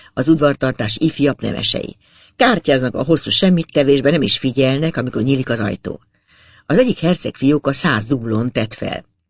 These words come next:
Minden szürke, undorító, köznapi, szürke, mint a piszok, mint a vágy, amit az ismeretlen leány után érez. Ahogy kilép, egyszerre lehull a földre a kártya. Az udvaroncok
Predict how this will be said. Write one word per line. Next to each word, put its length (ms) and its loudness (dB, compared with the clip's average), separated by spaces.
Minden 460 2
szürke, 600 -6
undorító, 760 6
köznapi, 580 0
szürke, 420 6
mint 220 4
a 60 2
piszok, 380 2
mint 220 -2
a 120 4
vágy, 560 2
amit 240 0
az 140 0
ismeretlen 560 0
leány 320 2
után 280 -2
érez. 440 -4
Ahogy 340 4
kilép, 460 2
egyszerre 380 0
lehull 400 0
a 60 -6
földre 560 0
a 100 -6
kártya. 560 -6
Az 160 2
udvaroncok 680 4